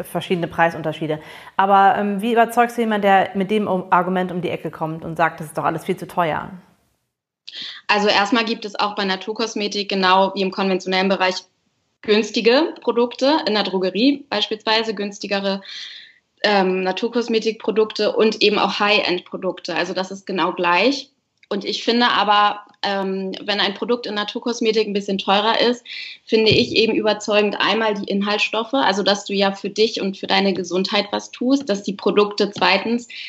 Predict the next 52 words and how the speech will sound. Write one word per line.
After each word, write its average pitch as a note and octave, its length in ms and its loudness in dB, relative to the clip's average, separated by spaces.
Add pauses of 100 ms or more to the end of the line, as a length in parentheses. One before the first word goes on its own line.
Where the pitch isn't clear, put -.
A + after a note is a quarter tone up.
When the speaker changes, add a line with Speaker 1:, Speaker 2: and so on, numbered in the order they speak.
(100)
Speaker 2:
viel, C4+ 320 4
viel A3+ 200 -2
ergiebiger G3+ 600 0
sind. F#3 320 0
Also F#3+ 160 -4
man G3 140 0
braucht G#3 260 2
meistens G#3 440 -2
wirklich G3+ 260 -10
viel A#3 400 -2
weniger, G#3+ 480 2
weil F#3+ 100 0
da F#3 140 -2
so G3 160 -6
sch-, - 240 -12
so G3+ 500 -2 (240)
große G#3+ 320 4
Konzentrationen G3 800 2
an G3 180 2
Wirkstoffen G3 520 -2
drin F#3 340 -2
sind. B3 300 4 (480)
Und, G3+ 480 4
ähm, F#3+ 360 2
ja, A3+ 180 4
einfach F#3+ 340 -2
langfristig G3+ 680 -6
in G3 100 -8
sich F#3 160 -10
selber G3+ 380 0
auch F3 160 -6
investieren F3 640 -2
und F3+ 140 -2
eben F#3 220 2
mit F#3 180 -4
einem F3+ 160 2
Bewusstsein, F3+ 580 2
dass E3+ 140 -2
man F3+ 160 -2
dann F3 140 0
eben F3+ 180 0
auch F3 100 -2
sagt, F#3 240 -2
„Okay, F#3+ 260 -4
vielleicht F#3+ 300 0
kaufe G3 240 2
ich G3 100 -6
mir G3 120 2
jetzt F#3+ 180 0
nicht G3 220 -8
zehn G#3 240 4
Beauty-Produkte, G3+ 880 -2